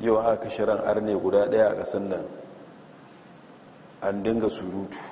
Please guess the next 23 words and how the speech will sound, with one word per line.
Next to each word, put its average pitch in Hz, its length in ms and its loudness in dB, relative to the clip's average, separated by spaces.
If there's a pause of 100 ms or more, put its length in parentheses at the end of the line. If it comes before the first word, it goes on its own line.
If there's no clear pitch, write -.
(1080)
an 104 200 2
yi 104 60 0
ta'addanci, 104 840 0 (580)
an 107 160 2
kashe 107 280 -2
mutane, 90 600 -2
an 110 200 0
yi 107 100 -2
kaza. 90 360 -2 (1160)
Amma 101 420 0
abin 123 160 0
da 117 80 2
zai 110 120 4
baka 107 280 2
mamaki, 95 480 2
duk 120 80 -4
lokacin 131 540 2
da 107 140 2
aka 104 140 0
zo 98 160 2
aka 104 260 2
kashe 101 200 -6
musulmai, 87 500 -4